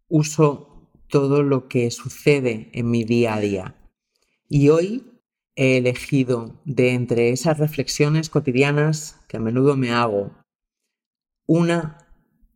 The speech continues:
que a mí me sorprendió bastante.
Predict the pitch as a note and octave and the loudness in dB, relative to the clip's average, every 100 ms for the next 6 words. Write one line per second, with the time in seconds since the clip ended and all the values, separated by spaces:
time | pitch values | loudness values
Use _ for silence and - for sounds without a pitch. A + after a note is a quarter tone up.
0 | _ - B2 C3 C3+ C3+ C3+ - _ _ | _ -4 0 0 0 -2 -6 -18 _ _
1 | - B2+ B2+ C3+ - A#2+ A#2+ B2 - B2+ | -6 -4 -2 -2 -2 0 2 0 0 -2
2 | G#2+ G2+ - | -2 -6 -12